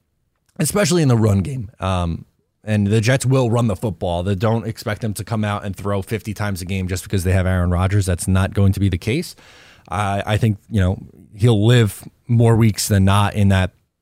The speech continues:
thirty-two to thirty-eight range, thirty-two to thirty-eight attempts,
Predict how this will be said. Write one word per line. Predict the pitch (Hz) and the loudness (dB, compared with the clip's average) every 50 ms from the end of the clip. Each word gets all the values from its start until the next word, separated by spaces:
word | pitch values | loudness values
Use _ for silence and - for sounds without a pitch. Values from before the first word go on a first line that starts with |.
| _ _ _ _ _ _ _ _ _ _ _ _ _ - | _ _ _ _ _ _ _ _ _ _ _ _ _ -2
thirty-two | 117 110 110 101 101 101 95 90 _ _ _ - - - - 110 104 104 107 | 0 2 2 4 2 2 0 -2 _ _ _ -8 -6 0 2 4 4 4 4
to | 101 92 | 2 2
thirty-eight | - - - 107 107 101 101 101 107 - 113 110 117 123 _ | 0 0 0 2 2 2 0 -2 -4 -6 -6 -8 -8 -8 _
range, | - 143 131 127 131 139 143 131 - | -4 -2 0 2 2 0 0 -2 -4
thirty-two | - 117 107 104 107 101 - - 113 107 | -6 -4 -4 -2 -4 -4 -4 -4 -2 -2
to | 104 95 | -2 -2
thirty-eight | - 107 101 95 98 98 101 - | -4 -4 -4 -2 -2 -2 -2 -2
attempts, | - 98 - - 107 104 120 - - | -4 -6 -2 0 2 2 2 0 -2